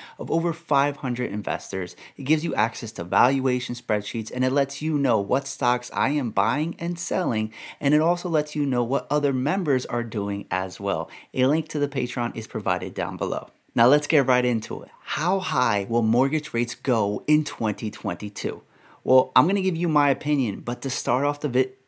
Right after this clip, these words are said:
but to start off the video, we gotta talk about what the experts were saying back in December, just a couple of months, <laughs> and boy, were they wrong.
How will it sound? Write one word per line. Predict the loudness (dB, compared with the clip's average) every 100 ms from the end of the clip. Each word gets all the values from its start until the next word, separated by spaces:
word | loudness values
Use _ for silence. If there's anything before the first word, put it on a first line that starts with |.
| _ _
but | -6 -4
to | -6
start | -2 2 4
off | 2 0
the | -2
video, | 0 0 -2 -4 _ _
we | 0
gotta | 2 2
talk | 0 -4
about | 0 -2 2
what | 0
the | 0 -4 -2
experts | -4 -4 -2 -2 -2
were | -4
saying | -4 -2 -2 -2 -6 -14 -20 _
back | 0 2
in | -2
December, | -4 -4 -2 0 0 0 -4 -8 _ _
just | -4 -4
a |
couple | -6 0 0 2 2
of |
months, | 2 -2 -4 -4
<laughs> |
and | 2 2 0 -4
boy, | 4 6 6 2 -2 -4
were | 2
they | 4 4 4
wrong. | 0 0 -4